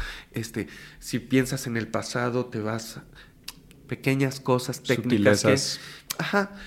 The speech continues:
Speaker 1: que ya son una técnica específica de, del actor studio. Eh, pero yo creo que cada técnica, Andrés,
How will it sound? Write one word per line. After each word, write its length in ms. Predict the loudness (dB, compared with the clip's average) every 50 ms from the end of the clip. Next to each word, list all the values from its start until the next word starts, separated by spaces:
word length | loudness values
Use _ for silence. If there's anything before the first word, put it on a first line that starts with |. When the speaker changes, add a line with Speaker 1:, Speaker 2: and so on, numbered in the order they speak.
| -18 -8 0
Speaker 1:
que 340 | 2 6 8 8 8 6 6
ya 200 | 4 4 4 4
son 460 | 2 -2 -4 -4 -4 -6 -8 -8 -10 -8
una 440 | -8 -4 0 2 2 2 0 0 2
técnica 380 | 2 2 2 2 -2 0 0 -2
específica 760 | -2 -2 -2 -2 -2 -2 -4 -4 -4 -6 -6 -2 -2 -2 0
de, 540 | -2 -4 -6 -6 -8 -8 -10 -10 -12 -14 -14
del 200 | -14 -12 -8 -8
actor 300 | -8 -8 -8 -10 -10 -10
studio. 380 | -8 -4 -2 0 2 2 0 -2 -2 -8 -14 -16 -18 -18 -20 -16 -8 -4 -2
Eh, 500 | 0 0 2 2 2 2 2 0 -4 -8 -10 -16 -18 -4 2
pero 180 | 4 6 6 6
yo 320 | 4 2 -2 -2 -2 0
creo 320 | 4 4 6 6 4 2
que 160 | -2 -6 -8 -2
cada 380 | 0 0 0 0 0 -2 0
técnica, 380 | -2 -2 0 0 -2 0 0 -2
Andrés, 420 | 0 2 2 2 2 0 -6 -12